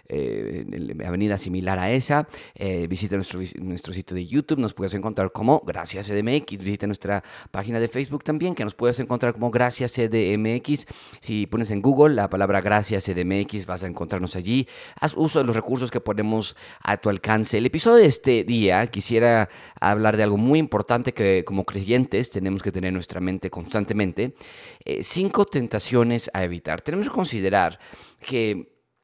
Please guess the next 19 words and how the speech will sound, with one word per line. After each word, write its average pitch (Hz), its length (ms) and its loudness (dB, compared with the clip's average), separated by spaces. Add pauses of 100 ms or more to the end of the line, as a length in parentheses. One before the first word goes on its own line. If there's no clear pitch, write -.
(260)
eh, 95 560 -6 (180)
somos 160 360 0
seres 135 400 0
humanos 110 440 2
caídos, 110 760 0 (480)
eh, - 120 -12
somos 135 320 -2
seres 123 280 0
humanos 107 580 0
pecadores. 104 1000 0 (360)
Aun 104 220 2
cuando 123 240 2
ya 101 140 2
somos 92 260 -4
salvos, 113 380 0
esa 101 160 -2
naturaleza 95 520 -2
pecaminosa 95 600 -2
continúa 95 600 -2